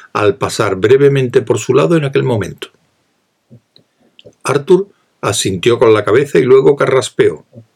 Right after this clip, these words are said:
«¿Hablamos de alguna especie de lavandería bogona?», preguntó con cautela. «¿O de qué?».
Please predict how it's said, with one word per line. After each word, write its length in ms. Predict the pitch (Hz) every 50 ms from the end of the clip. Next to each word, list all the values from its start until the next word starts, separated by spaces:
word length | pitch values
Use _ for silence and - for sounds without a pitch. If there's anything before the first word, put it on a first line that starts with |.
| _ _ _ _ _ - - _ _ _ _ _ _ - - - - - - _
«¿Hablamos 720 | - - - 113 101 101 107 123 131 151 170 175 165 165 175
de 80 | 160
alguna 380 | 147 147 143 151 156 151 156 156
especie 600 | 143 - - _ - 160 147 - - 170 147 147
de 140 | 147 147 143
lavandería 720 | 143 143 143 143 139 135 131 135 135 143 147 147 143 143
bogona?», 600 | 139 139 139 131 135 160 175 190 208 247 277 - _ _ _ _ _ _ _ _ _ _ _ _ -
preguntó 500 | 151 - 101 92 92 98 90 - 107 95
con 180 | 85 95 92 82
cautela. 580 | - 87 85 82 - 90 87 82 78 76 - _ _ _ _ _ _ _ _ _ _ _
«¿O 180 | - - 120 107
de 200 | 101 95 85 -
qué?». 240 | - 101 - -